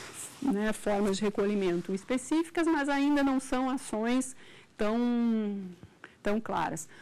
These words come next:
O que o governo tem negociado, por exemplo, nos acordos setoriais, é a, buscando, né, que, não obstante as questões de interesse mercadológico,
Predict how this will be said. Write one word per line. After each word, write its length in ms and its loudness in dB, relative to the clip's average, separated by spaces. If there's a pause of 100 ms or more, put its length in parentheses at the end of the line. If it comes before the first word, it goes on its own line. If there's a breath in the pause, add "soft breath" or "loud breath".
(160 loud breath)
O 80 2
que 160 -2
o 80 4
governo 600 2
tem 240 0
negociado, 680 0
por 140 -2
exemplo, 400 -2
nos 280 0
acordos 360 -2
setoriais, 760 -2 (480 loud breath)
é 440 0 (380)
a, 420 0 (1500 loud breath)
buscando, 680 0
né, 280 0
que, 460 -2
não 180 2
obstante 400 0
as 80 -4
questões 400 -2
de 60 0
interesse 400 0
mercadológico, 1000 -2